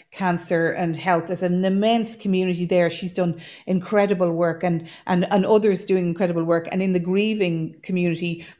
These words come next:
again, there's an awful lot of people, and people are really kind to one another. So sometimes I just get up and I just, something comes into my head that I experienced on my own journey with grief, and I just tweet it. And one day I just tweeted,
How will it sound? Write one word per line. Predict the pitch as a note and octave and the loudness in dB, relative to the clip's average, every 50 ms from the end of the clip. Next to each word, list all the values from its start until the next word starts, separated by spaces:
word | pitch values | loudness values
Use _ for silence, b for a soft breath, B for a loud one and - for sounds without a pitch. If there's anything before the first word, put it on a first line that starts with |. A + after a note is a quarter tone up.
| _ _ | _ _
again, | G#3+ F#3 F3 G#3 G3+ G3 | -4 2 4 4 4 4
there's | F#3+ F3+ | 0 0
an | F#3+ G3 G#3 | 0 0 0
awful | A3+ A#3+ B3 A#3 A#3+ A#3 G#3 | 2 0 0 0 0 0 0
lot | F#3 F3 | 0 0
of | E3+ E3+ | 0 -2
people, | - F#3+ F3+ - F3+ | -2 -4 -2 -2 -2
and | E3+ E3+ | -2 0
people | F3 A3+ A3+ A3+ A3 | -2 -2 -2 0 0
are | F#3+ F3+ | 0 2
really | F#3 F#3 F3+ F3+ | 0 0 -2 -2
kind | F3 - - G#3 G#3 G#3+ G#3+ G#3 | -6 -4 -4 -2 0 -2 -2 -2
to | A3 | -2
one | F#3+ F#3 F3+ | -2 0 0
another. | F3 E3+ E3+ E3 E3 E3 | 0 0 0 0 0 0
So | D#3+ - F#3+ F3 E3+ - - - _ _ _ _ _ _ _ _ _ _ _ - - | 0 0 0 0 0 -4 -12 -20 _ _ _ _ _ _ _ _ _ _ _ -20 -16
sometimes | - - A3+ B3 C#4 - G3+ F3+ F3 E3+ - B B B B B B | 2 2 4 4 4 2 2 2 2 0 -4 B B B B B B
I | - G3+ G3 | 4 4 6
just | G3 G#3 G3+ - | 4 2 -2 2
get | F#3+ F3+ | 2 2
up | E3+ F3 - | 2 2 0
and | E3+ F3 | -2 -2
I | D#3 D#3 | -2 -2
just, | E3 F3 E3 - - - - _ _ _ _ _ _ _ | -4 -6 -6 -8 -10 -20 -20 _ _ _ _ _ _ _
something | - G#3+ G#3+ G#3 A3 G3+ | -4 -2 -2 0 0 -2
comes | F3+ E3 | -2 0
into | F3+ F3 F3 F3+ | -2 -4 -2 -2
my | F3+ D#3+ D#3+ | -2 -2 0
head | D3+ E3+ E3 E3 D#3 D#3+ - - - - | 0 2 2 2 0 -2 -8 -16 -8 -6
that | F3 D#3+ | 0 0
I | E3+ | 2
experienced | E3 D#3+ D#3+ - - G3 F3 F3 D#3+ D3+ - - | 0 0 -2 -6 -6 -4 -2 -2 -2 -4 -4 -6
on | E3 | -4
my | D#3+ D#3 D3+ - | -2 -2 -2 0
own | - E3 E3+ E3+ E3+ D#3+ | 0 0 0 0 -2 -2
journey | E3+ E3 D#3+ D#3 D#3 D#3 | -2 -2 -2 -2 -2 -2
with | D3+ D3 D3 | -4 -6 -6
grief, | - D#3+ D3+ D#3 D3+ - b b b b b b b | -4 -4 -4 -4 -6 -12 b b b b b b b
and | - F3+ E3 | -4 -4 -2
I | |
just | D#3 - E3+ E3 - - | -2 -4 -6 -10 -10 -8
tweet | - F3 E3 E3 | -6 -6 -4 -4
it. | - - - - B B B B B B B B | -6 -10 -12 -14 B B B B B B B B
And | - F#3 F3+ F3+ F3+ F3 E3+ - - _ _ _ | 2 4 4 4 4 2 0 -4 -14 _ _ _
one | - G3 G3+ A3+ A3+ G#3+ | -2 0 2 2 2 4
day | A3 G#3 G3+ F#3+ | 4 4 6 6
I | F#3 F#3 F#3 F3+ | 4 6 4 2
just | F3 - G3+ G3 - - | 0 0 -8 -10 -8 -4
tweeted, | - G#3+ G3+ G3+ F#3 F#3 - | -2 0 2 2 0 0 -8